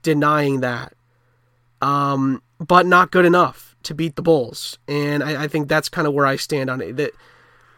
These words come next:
it's tough in the N B A, but I, I, I think for me, and I think this is why some of these debates over players and generations, it's just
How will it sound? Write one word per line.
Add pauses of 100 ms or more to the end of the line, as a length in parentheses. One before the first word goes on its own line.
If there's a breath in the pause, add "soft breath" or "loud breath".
(300 soft breath)
it's
tough
in
the
N
B
A,
but
I,
I,
I
think
for
me,
and
I
think
this
is
why
some
of
these
debates
over
players
and
generations,
it's
just